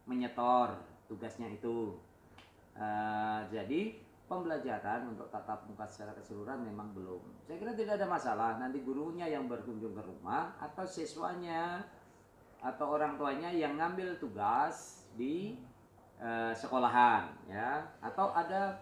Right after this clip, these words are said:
pertemuan tapi diatur jadwalnya dengan jumlah yang terbatas. Saya kira banyak cara untuk, eh, pembelajaran ini. Tapi saya melihat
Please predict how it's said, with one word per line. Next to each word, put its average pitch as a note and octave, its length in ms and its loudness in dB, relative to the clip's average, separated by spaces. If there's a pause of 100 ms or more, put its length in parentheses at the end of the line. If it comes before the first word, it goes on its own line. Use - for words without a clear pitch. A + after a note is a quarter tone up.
pertemuan E3+ 560 -2
tapi F3+ 400 0
diatur F#3 960 -4 (160)
jadwalnya C#3+ 640 -2
dengan C#3 320 -6
jumlah B2+ 400 -2 (640)
yang B2+ 240 0
terbatas. B2 880 4 (240)
Saya F3+ 160 -4
kira A3 240 0
banyak F3 320 0
cara A2+ 800 2
untuk, A#2 640 -2
eh, G#2 680 0 (200)
pembelajaran G#2 560 -4
ini. F2+ 400 -12 (600)
Tapi G3 280 -2
saya D#3+ 320 0
melihat A2+ 560 -2